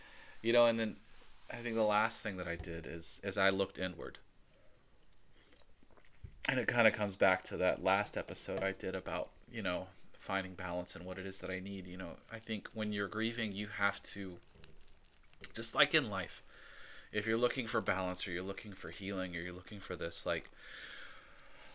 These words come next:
what I found is, is I just have to ask myself, "What do I need? Like, what, what is it? What do I want? What do I need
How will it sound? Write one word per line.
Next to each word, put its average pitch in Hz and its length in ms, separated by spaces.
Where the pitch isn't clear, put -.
what 113 160
I 113 120
found 107 360
is, 95 160
is 98 160
I 98 120
just 95 180
have 92 160
to - 100
ask 92 280
myself, 92 760
"What 104 120
do 117 100
I 113 80
need? 101 380
Like, 92 120
what, 92 500
what 113 200
is 123 140
it? - 120
What 101 120
do 107 80
I 117 80
want? 101 320
What 92 80
do 95 80
I 92 60
need 90 260